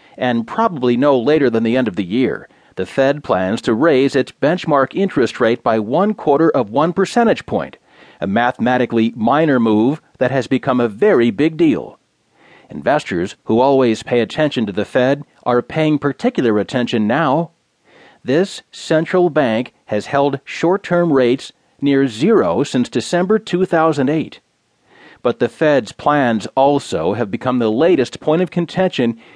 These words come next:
in a broader debate about the government's management of the American economy, pitting liberals who see a need for more aggressive measures to bolster growth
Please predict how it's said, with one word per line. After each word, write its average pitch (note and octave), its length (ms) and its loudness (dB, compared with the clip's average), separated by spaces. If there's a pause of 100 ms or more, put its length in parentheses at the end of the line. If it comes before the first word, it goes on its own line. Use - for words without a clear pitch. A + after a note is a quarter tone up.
(180)
in D3 180 0
a C3+ 80 2
broader E3+ 420 2
debate C#3 460 2
about D3 240 0
the C#3+ 80 2
government's C3+ 500 0
management D3 600 0
of B2 160 0
the A#2+ 140 0
American C#3 400 2
economy, F3 600 -2 (440)
pitting G3+ 400 2
liberals C#3+ 640 2 (240)
who C3+ 180 2
see C3+ 280 0
a A#2 40 4
need C#3 340 2
for C3 140 0
more A#2+ 220 4
aggressive A2+ 500 -2
measures A#2+ 440 2
to A2 120 -2
bolster B2 460 0
growth C#3 500 0